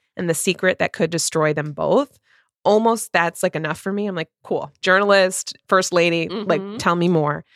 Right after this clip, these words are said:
Speaker 1: And so basically you have Sophie Morse,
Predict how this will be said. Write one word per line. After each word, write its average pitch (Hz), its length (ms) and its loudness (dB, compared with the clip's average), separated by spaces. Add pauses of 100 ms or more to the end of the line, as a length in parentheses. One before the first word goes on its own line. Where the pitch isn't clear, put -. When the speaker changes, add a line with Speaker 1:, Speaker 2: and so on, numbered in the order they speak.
(320)
Speaker 1:
And - 100 -10
so 220 140 4
basically 214 520 0
you 175 120 -2
have 160 460 -2 (280)
Sophie 196 380 2
Morse, 160 500 -2